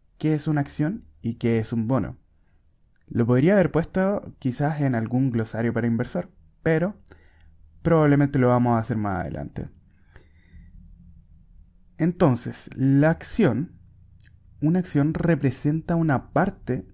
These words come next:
del patrimonio de una sociedad anónima abierta.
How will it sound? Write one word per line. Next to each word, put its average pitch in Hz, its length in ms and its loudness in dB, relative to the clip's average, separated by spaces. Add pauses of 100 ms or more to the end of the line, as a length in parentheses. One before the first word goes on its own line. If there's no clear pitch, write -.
del 120 280 0
patrimonio 120 760 -2
de 117 180 -2
una 139 220 2
sociedad 123 580 -2
anónima 120 480 2
abierta. 101 520 -6